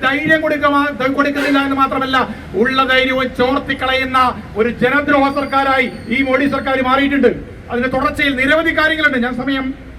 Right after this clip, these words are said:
പ്രതികൂലമായതിനാൽ പറയുന്നില്ല. അതിന്റെ അവസാനത്തെ തീരുമാനമാണ് കർഷകന്റെ ശവപ്പെട്ടിയിൽ ആണിയടിക്കുന്ന ഗതികെട്ട തീരുമാനത്തിന്റെ, നെറികെട്ട തീരുമാനത്തിന്റെ തുടർച്ചയിലാണ് ഈ കഴിഞ്ഞ ജൂലൈ മാസം ആദ്യം, ഈ മാസം ആദ്യം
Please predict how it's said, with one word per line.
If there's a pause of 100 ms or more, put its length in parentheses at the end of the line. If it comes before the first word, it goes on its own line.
(220)
പ്രതികൂലമായതിനാൽ
പറയുന്നില്ല. (240)
അതിന്റെ
അവസാനത്തെ
തീരുമാനമാണ് (260)
കർഷകന്റെ (180)
ശവപ്പെട്ടിയിൽ
ആണിയടിക്കുന്ന (240)
ഗതികെട്ട (120)
തീരുമാനത്തിന്റെ,
നെറികെട്ട
തീരുമാനത്തിന്റെ
തുടർച്ചയിലാണ് (340)
ഈ
കഴിഞ്ഞ
ജൂലൈ
മാസം
ആദ്യം, (180)
ഈ
മാസം
ആദ്യം